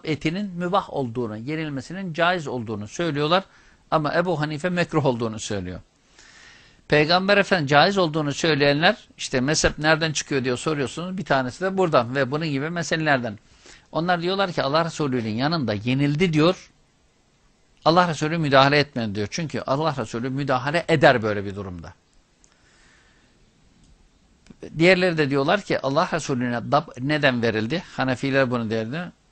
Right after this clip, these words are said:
Başka etin yokluğundan verildi.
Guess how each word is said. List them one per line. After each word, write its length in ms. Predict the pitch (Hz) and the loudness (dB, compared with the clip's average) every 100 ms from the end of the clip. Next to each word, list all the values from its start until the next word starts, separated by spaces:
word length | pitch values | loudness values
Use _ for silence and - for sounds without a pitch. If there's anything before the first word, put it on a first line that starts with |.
| _ _ - | _ _ -8
Başka 420 | 135 - 208 202 - | -8 -6 -6 -6 -8
etin 340 | 156 143 214 156 | -12 -8 -4 -2
yokluğundan 640 | 127 - 135 139 135 113 | -2 -2 -4 -2 -2 -2
verildi. 400 | 98 85 80 | -4 -6 -12